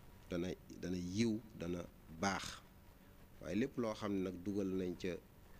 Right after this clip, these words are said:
rocci nañ ca dal googu, loola suñu Boroom subhaanahu wa taala da koy ñaawal ci bëti nit ñi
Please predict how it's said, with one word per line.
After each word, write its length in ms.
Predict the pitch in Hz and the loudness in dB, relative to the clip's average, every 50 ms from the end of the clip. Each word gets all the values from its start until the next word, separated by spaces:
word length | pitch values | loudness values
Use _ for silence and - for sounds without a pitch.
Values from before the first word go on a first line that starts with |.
| - - - | -4 2 4
rocci 380 | 104 113 123 - - - 123 104 | 4 4 4 2 2 2 4 4
nañ 180 | 101 98 95 95 | 6 4 4 2
ca 80 | - 87 | 2 2
dal 220 | 85 92 92 95 85 | 2 2 2 2 2
googu, 340 | 87 92 85 80 82 90 - - - - - - - - - - - - - | 2 2 2 2 0 -2 -4 -4 -10 -16 -18 -18 -18 -18 -18 -18 -14 -6 0
loola 400 | - 92 90 92 90 85 85 - - - - - - - - - - - - - - - - - - - - - | 4 4 4 4 4 2 0 0 -2 -6 -14 -18 -18 -18 -18 -18 -18 -16 -16 -16 -16 -16 -16 -16 -16 -16 -14 -12
suñu 200 | - - - 90 | -8 -6 -2 0
Boroom 220 | 80 90 87 85 80 | 2 4 4 4 2
subhaanahu 240 | - 92 87 85 85 | 2 2 2 2 0
wa 60 | 87 | 0
taala 440 | - 87 82 85 87 85 85 85 - - - | 0 2 2 2 2 2 0 -2 -4 -6 -8
da 140 | - 82 90 | -6 -4 -4
koy 340 | 87 - 87 87 85 85 87 - - - - | -2 0 2 2 2 0 -2 -4 -6 -2 2
ñaawal 520 | 92 98 98 98 98 92 90 90 87 82 - | 4 4 4 4 2 2 2 2 2 0 -2
ci 80 | - 92 | -2 -2
bëti 220 | 87 92 - 92 | -2 0 0 2
nit 160 | 87 87 87 | 4 4 4
ñi 200 | 85 82 90 104 | 4 2 -2 -4